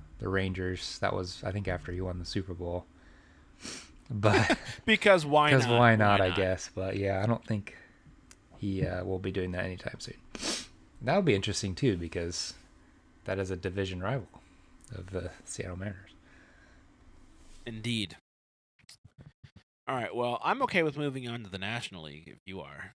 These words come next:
Speaker 1: Yeah, I think the Astros are gonna win the West. That's my prediction.
Speaker 2: Yeah, I think that's a fairly safe bet.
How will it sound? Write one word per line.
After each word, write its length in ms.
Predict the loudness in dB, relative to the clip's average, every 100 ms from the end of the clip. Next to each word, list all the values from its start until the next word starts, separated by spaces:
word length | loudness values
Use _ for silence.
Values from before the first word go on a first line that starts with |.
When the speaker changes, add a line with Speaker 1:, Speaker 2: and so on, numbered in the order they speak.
| _ _ _ 4
Speaker 1:
Yeah, 180 | 6
I 40 | 8
think 200 | 6 8
the 80 | 8
Astros 400 | 8 6 4 4
are 40 |
gonna 140 | 4
win 120 | 4 2
the 80 |
West. 500 | 2 2 0 -12 -14 -16 -8
That's 220 | -8 -6
my 120 | -8
prediction. 460 | -8 -12 -12 -14 -14 -16 -20 -20 -20 -20 _ _ _ -20 -20 -20 -18
Speaker 2:
Yeah, 160 | -16 -16 -18
I 40 |
think 160 | -16 -14
that's 200 | -14 -16
a 480 | -20 _ _ _ -14
fairly 320 | -10 -10 -10
safe 240 | -12 -14 -14
bet. 200 | -12 -12